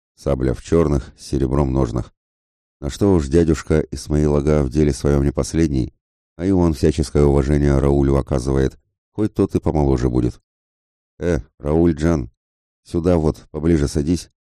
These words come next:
Сейчас велю, щербет принесут, угощайся". Мустафа Бей заглядывал в гости нередко, но и не так, чтоб уж очень часто. Все же занятой был человек, воинский.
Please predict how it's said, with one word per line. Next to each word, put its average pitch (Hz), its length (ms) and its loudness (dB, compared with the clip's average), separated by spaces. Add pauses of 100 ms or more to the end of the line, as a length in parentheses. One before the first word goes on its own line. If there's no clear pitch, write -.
(280)
Сейчас - 380 -2
велю, 82 360 4 (180)
щербет 85 420 0
принесут, 73 560 -2
угощайся". 73 640 -4 (840)
Мустафа 69 460 -2
Бей 76 440 2
заглядывал 80 680 2
в 69 80 -2
гости 82 320 0
нередко, 82 580 0 (440)
но 87 120 -2
и 107 60 2
не 107 100 2
так, 98 260 0 (100)
чтоб - 280 -6
уж 80 200 -4
очень 80 260 0
часто. 64 440 -4 (560)
Все 117 160 -2
же 95 120 2
занятой 82 420 2
был 71 160 0
человек, 71 580 -2
воинский. 69 580 -4